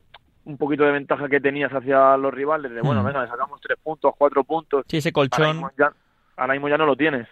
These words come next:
Speaker 1: O sea, ahora mismo ya has perdido todos los puntos que podías perder y ahora es a seguir sumando y que fallen ellos.
Speaker 2: Ujú.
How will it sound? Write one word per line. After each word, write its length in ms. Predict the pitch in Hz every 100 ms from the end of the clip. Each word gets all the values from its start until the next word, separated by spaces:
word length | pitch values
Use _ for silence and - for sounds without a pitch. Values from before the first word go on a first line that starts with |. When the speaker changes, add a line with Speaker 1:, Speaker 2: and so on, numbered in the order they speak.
| _ _ -
Speaker 1:
O 40 |
sea, 100 | 131
ahora 140 | 123 139
mismo 240 | 143 143
ya 100 | 143
has 60 | -
perdido 200 | 139 139
todos 100 | 147
los 100 | 131
puntos 300 | 147 143 135
que 500 | 143 139 139 139 139
podías 260 | - 139 135
perder 400 | 143 135 156 220 - - - - - - _ _
y 100 | 139
ahora 240 | 131 127 127
es 480 | 143 147 147 135 127 - 50 127
a 140 | 120
seguir 260 | 117 131 135
sumando 540 | 143 143 160 175 196 196
y 480 | 175 151 143 139 -
que 100 | 127
fallen 300 | 139 135 127
ellos. 260 | 156 135 - -
Speaker 2:
Ujú. 340 | 160 127 135